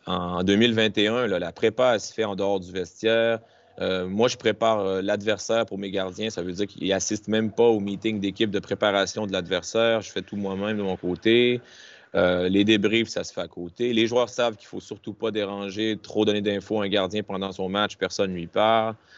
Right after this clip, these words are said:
Non, on est vraiment une clique dans une clique, là, mais, euh, et ça, je dis pas ça, euh, je dis pas ça du tout, euh,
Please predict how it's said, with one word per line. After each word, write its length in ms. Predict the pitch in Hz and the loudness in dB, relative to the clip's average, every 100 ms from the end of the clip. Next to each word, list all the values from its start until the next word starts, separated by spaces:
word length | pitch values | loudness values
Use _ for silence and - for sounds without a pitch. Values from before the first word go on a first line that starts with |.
| - - | -10 0
Non, 160 | 120 | 2
on 60 | 113 | 2
est 100 | 92 | 0
vraiment 320 | 90 101 113 | -2 -2 -2
une 220 | 113 101 92 _ _ - | -2 -4 -8 _ _ -6
clique 240 | 123 110 | -2 -2
dans 140 | 101 | -4
une 200 | 92 95 | -6 -8
clique, 380 | 87 113 120 - | -10 -8 -8 -4
là, 120 | 101 | -4
mais, 300 | 101 92 90 | -4 -4 -2
euh, 340 | 90 87 90 85 78 73 | -2 -2 -4 -4 -4 -4
et 240 | 65 85 | -2 -2
ça, 160 | - 117 | 4 4
je 60 | |
dis 100 | 98 | 4
pas 120 | 95 107 | 0 2
ça, 140 | - | 4
euh, 340 | 131 113 104 95 _ _ _ _ | 6 6 4 0 _ _ _ _
je 60 | 92 | -18
dis 80 | 98 | -6
pas 140 | 110 | -2
ça 140 | 110 117 | 0 -2
du 160 | 110 | -4
tout, 260 | 104 131 113 | -6 -4 0
euh, 280 | 98 92 | 0 -2